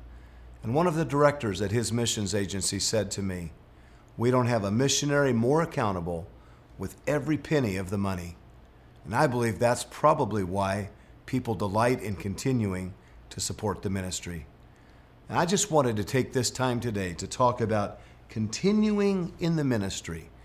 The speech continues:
If we're gonna be found faithful years to come, may we continue with personal integrity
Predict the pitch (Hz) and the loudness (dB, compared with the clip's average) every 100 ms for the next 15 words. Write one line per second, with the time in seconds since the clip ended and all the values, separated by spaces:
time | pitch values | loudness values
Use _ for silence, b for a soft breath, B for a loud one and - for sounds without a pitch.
0 | B B B - 104 127 156 170 165 160 | B B B -8 -4 4 4 4 2 4
1 | 160 160 160 160 - 151 151 170 151 143 | 2 6 6 6 4 2 2 0 0 2
2 | 143 - 160 113 90 82 90 - B B | 0 -2 -2 -2 -2 -4 -10 -16 B B
3 | B B - 113 120 107 110 104 101 - | B B -6 -2 0 0 -2 -4 -4 0
4 | 160 160 160 165 120 101 - 139 139 143 | 2 4 4 4 0 -4 -2 -2 0 0
5 | 131 120 123 120 120 120 | -2 -2 -4 -2 -4 -4